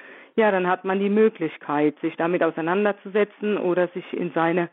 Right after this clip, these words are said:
Ecke zu verkriechen. Und mit der Zeit schläft die Kommunikation dann ein und das wäre fatal.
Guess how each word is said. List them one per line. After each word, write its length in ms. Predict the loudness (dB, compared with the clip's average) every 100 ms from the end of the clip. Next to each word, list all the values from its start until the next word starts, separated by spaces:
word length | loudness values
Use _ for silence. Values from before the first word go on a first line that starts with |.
| -12 -20 _
Ecke 260 | -4 -2 -2
zu 100 | -4
verkriechen. 720 | -2 -2 -2 -4 -4 -2 -2 -2
Und 280 | -2 -4 -4 -4
mit 140 | 0
der 140 | 2 0 -2
Zeit 300 | 2 2 0
schläft 260 | -2 -2 -2
die 60 | -8
Kommunikation 680 | -4 -2 -2 -4 -4 -2
dann 140 | 0 0
ein 420 | 2 2 0 0
und 240 | -4 -8 -10 _ -20 -20 -20 -20 _ _ _
das 160 | -4 -4 -2
wäre 460 | 0 0 -2 -4 -6 _ _ _ _ -6
fatal. 540 | -6 -2 0 0 -2